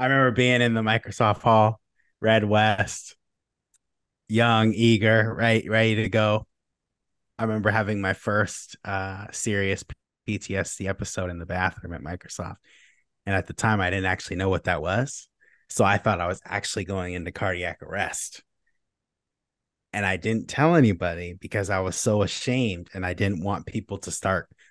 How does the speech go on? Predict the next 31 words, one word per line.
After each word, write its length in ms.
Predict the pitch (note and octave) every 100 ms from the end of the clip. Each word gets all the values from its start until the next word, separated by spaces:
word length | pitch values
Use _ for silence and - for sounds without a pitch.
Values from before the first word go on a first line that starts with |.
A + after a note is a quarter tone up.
| -
micromanaging 880 | G#2 F#2 G#2+ F#2 F#2+ F#2+ F#2+ F2 F2
my 160 | E2+ E2+
work. 360 | F2+ E2+ - - _ _ _ _ _ _ _ _ _ -
"Oh, 300 | E2+ D#2+ D#2
if 100 | -
I, 180 | F2+ - - - _
if 80 | F2
I 80 |
tell 280 | E2+ - F2
them 200 | F2 F2+
that 140 | E2+ E2
I 40 |
have 240 | D#2+ F2+ F2
this 340 | F2 - - -
thing 220 | G#2 G2+
going 320 | F#2 F2 F2
on, 180 | F2 F2
they're 100 | E2+
gonna 180 | E2+ E2
treat 240 | - G#2+
me 140 | E2 E2
different 440 | E2+ - E2+ E2
and 100 | E2
they're 120 | E2
gonna 180 | D#2+ -
coddle 380 | - - F2+ E2
me," 180 | D#2+ D2+
and 80 | E2
stuff 240 | - F2 -
like 120 | -
that. 180 | E2+